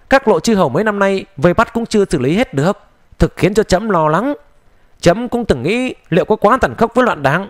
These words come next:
hay không, khiến chúng cứ vẫn cứ làm loạn suốt như vậy." Rất nhiều chủng tộc đi theo đế hậu bị đại thanh tẩy, có chủng tộc bị diệt tộc, nhưng loạn đảng này đều là gia tộc tan vỡ,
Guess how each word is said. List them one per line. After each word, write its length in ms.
hay 160
không, 360
khiến 180
chúng 220
cứ 100
vẫn 200
cứ 80
làm 140
loạn 180
suốt 220
như 100
vậy." 340
Rất 200
nhiều 140
chủng 180
tộc 240
đi 100
theo 180
đế 100
hậu 260
bị 120
đại 160
thanh 180
tẩy, 360
có 120
chủng 160
tộc 200
bị 100
diệt 200
tộc, 380
nhưng 180
loạn 160
đảng 180
này 240
đều 140
là 100
gia 100
tộc 280
tan 140
vỡ, 260